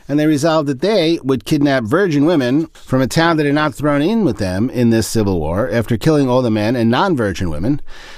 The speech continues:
and then they would give these women to the escaped remnant of the men of Benjamin, and they would thus reproduce.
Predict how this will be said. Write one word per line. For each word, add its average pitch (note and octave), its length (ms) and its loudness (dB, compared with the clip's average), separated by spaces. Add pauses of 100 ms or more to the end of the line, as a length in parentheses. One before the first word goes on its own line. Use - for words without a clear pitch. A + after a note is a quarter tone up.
and C3+ 100 4
then F#3+ 140 2
they G3 80 2
would D#3+ 160 0
give D#3 180 2
these B3 240 2
women E3+ 380 2
to D3 120 -2
the C3 120 2
escaped F3 500 -2
remnant C3+ 460 2
of B2 80 0
the B2 80 2
men A2 240 2
of G#2 80 0
Benjamin, A2 560 2 (420)
and B2 160 2
they E3+ 140 4
would B2 160 0
thus C#3+ 320 0
reproduce. A2 680 -6